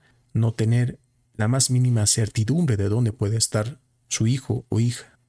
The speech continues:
Y es por eso que hago este llamado a la ciudadanía para que se comprometa, para que aporte con ideas,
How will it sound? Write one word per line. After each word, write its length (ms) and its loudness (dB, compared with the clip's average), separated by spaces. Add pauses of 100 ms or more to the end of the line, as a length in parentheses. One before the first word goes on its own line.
Y 80 0
es 60 0
por 140 0
eso 320 0
que 120 -2
hago 180 2
este 160 -2
llamado 380 0
a 20 2
la 80 0
ciudadanía 500 0
para 220 -8
que 180 -6
se 140 0
comprometa, 880 -4 (320)
para 200 -2
que 140 -4
aporte 600 -2
con 180 -2
ideas, 500 -4